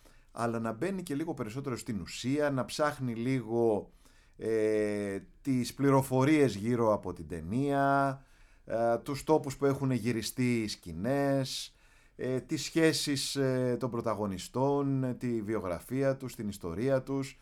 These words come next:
Όλα αυτά τα πράγματα τα οποία, όπως και να το κάνουμε, επειδή έχουμε μεγαλώσει με τις ελληνικές ταινίες και μεγαλώνουν και οι νεότερες γενιές με τις ελληνικές ταινίες αυτές, ε, μας, ε, αφορούν και μας ενδιαφέρουν ιδιαίτερα.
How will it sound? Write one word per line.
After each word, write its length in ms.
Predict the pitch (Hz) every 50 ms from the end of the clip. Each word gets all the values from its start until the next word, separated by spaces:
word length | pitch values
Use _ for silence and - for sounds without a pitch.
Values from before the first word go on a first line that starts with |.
| - - - - - - - - - - - -
Όλα 340 | 156 180 202 196 185 170 143
αυτά 220 | 127 - - 165
τα 120 | 147 131
πράγματα 360 | - 117 120 123 135 139 139 135
τα 100 | 139 131
οποία, 260 | 123 - 165 170 165
όπως 220 | 175 180 196 -
και 100 | - 151
να 100 | 127 117
το 100 | 104 101
κάνουμε, 280 | 101 107 104 101 104 110
επειδή 200 | 113 117 120 147
έχουμε 180 | 143 147 151
μεγαλώσει 480 | 143 139 120 123 123 139 151 143 143 123
με 80 | 120 104
τις 100 | - 104
ελληνικές 420 | 90 90 87 85 85 92 85 -
ταινίες 520 | 87 78 78 78 82 87 98 - - - _ - - - - -
και 100 | - -
μεγαλώνουν 480 | 101 107 107 113 117 123 143 147 147 135
και 100 | - 123
οι 20 |
νεότερες 400 | 107 127 156 170 - 123 104 87
γενιές 300 | 76 80 85 82 82 78 78
με 80 | 78
τις 120 | 76 - -
ελληνικές 360 | 80 78 76 78 - 80 76
ταινίες 340 | - 76 76 76 76 67 71
αυτές, 400 | 67 - 98 107 131 139 - _ _ - _ - - - - - - - -
ε, 540 | - 135 135 135 135 135 135 135 135 135 135 135
μας, 300 | 143 151 147 135 - 147
ε, 800 | 143 139 139 139 135 135 135 135 135 131 131 131 127 127 127 127
αφορούν 400 | 127 - - 131 131 123 107 85
και 100 | 85 90
μας 160 | 95 90 90
ενδιαφέρουν 440 | 98 92 98 98 92 113 110 101 98
ιδιαίτερα. 540 | 95 90 95 92 85 - 73 71 71 -